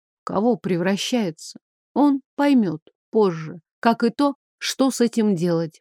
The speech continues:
А пока Ирграм поднялся, потянулся и, глянув на полоску света где-то там, на краю небес, проворчал:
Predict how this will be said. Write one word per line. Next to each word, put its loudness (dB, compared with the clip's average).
А 0
пока 4
Ирграм 2
поднялся, 2
потянулся 2
и, 4
глянув 2
на 6
полоску 4
света 2
где-то 0
там, 2
на 0
краю 2
небес, 0
проворчал: -2